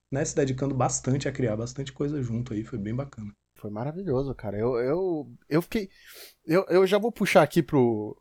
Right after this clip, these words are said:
Speaker 2: pro, pro canal, porque eu fiquei muito preocupado, porque quanto mais eu jogava mol, mais eu odiava o mol. Mais eu odiava essa plataforma desgracenta que,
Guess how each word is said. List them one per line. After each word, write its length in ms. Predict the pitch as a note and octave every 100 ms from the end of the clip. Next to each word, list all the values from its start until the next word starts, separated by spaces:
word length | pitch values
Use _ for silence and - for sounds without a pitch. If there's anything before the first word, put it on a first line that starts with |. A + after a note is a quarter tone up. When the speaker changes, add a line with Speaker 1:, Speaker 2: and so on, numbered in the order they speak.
| _
Speaker 2:
pro, 440 | - B2+ A#2 A2+ A2+ -
pro 140 | C#3
canal, 520 | - G#2+ B2+ C#3+ - _ _ _ _ _ _
porque 200 | - C#3+
eu 60 | F#3
fiquei 180 | - G3
muito 220 | F#3 G#3
preocupado, 560 | G#3+ F3+ - D3 D3+ C3
porque 600 | C#3 C3+ C#3 D3 D3 C#3
quanto 260 | - F#3+ F#3+
mais 240 | F3+ A3
eu 80 | G#3
jogava 360 | F#3+ E3 D3+ C3+
mol, 340 | B2 D#3 F3 -
mais 380 | C3 C#3+ D#3 D#3
eu 80 |
odiava 460 | D#3 D3 D3 F#2 F#2 - - - - - - - _ _
o 60 | C3
mol. 240 | A#2 F2+ - - _ _ _ _ _ _
Mais 360 | C3 C#3+ F#3 F3+
eu 60 |
odiava 280 | F3 E3 D#3+
essa 180 | D#3+ -
plataforma 800 | - D#3 - D3 - D3+ D3+ C#3 C3 - - _
desgracenta 1120 | D3+ D3+ D#3+ C3+ D#3 G#3 G3+ - D#3+ D#3+ F#3+
que, 220 | - E3